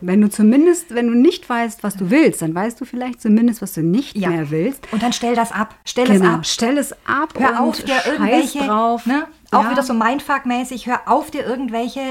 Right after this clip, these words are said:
Speaker 2: Entschuldigungen dafür auszudenken, warum du das jetzt nicht könntest und nicht haben darfst und warum, ne, Rücksicht auf andere, bla, bla, bla. Fangen wir mal
Speaker 1: Ja,
Speaker 2: an, auf
Speaker 1: immer
Speaker 2: uns
Speaker 1: diese
Speaker 2: selber,
Speaker 1: Rücksicht. Ja,
Speaker 2: auf uns
Speaker 1: genau.
Speaker 2: selber Rücksicht zu nehmen.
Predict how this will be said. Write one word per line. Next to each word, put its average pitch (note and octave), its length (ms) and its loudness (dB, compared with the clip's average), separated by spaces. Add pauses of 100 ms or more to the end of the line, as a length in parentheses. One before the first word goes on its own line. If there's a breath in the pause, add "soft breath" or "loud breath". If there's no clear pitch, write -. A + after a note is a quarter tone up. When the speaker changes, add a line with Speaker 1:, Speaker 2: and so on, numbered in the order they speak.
(220)
Speaker 2:
Entschuldigungen C4+ 720 -2
dafür B3 260 -8
auszudenken, A#3 760 -4 (340 loud breath)
warum A3+ 520 0
du A#3+ 260 -2
das A3+ 280 -4
jetzt A3+ 260 -2
nicht A#3+ 320 2
könntest G3 440 -2
und G3 200 -4
nicht A#3+ 280 0
haben G#3 240 0
darfst F#3 320 -6
und G#3+ 240 -4
warum, G#3+ 360 0
ne, B3+ 220 -2 (300 loud breath)
Rücksicht C#4+ 440 -4
auf A3 180 0
andere, G3+ 300 -2
bla, G#3+ 260 0
bla, B3 220 -2
bla. A#3 240 -2
Fangen B3 180 -4
wir C4 60 -2
mal B3 160 0
Speaker 1:
Ja, F3+ 60 2
Speaker 2:
an, G#3+ 100 4
auf - 80 -2
Speaker 1:
immer A#3+ 260 6
Speaker 2:
uns G#3+ 80 2
Speaker 1:
diese F#3+ 160 4
Speaker 2:
selber, F3+ 300 2
Speaker 1:
Rücksicht. D#3 340 -2
Ja, G#3+ 460 0
Speaker 2:
auf G3 160 2
uns F3+ 100 2
Speaker 1:
genau. F3+ 120 0
Speaker 2:
selber C#4+ 340 0
Rücksicht A3+ 360 -6
zu A3 80 -6
nehmen. F3+ 320 -4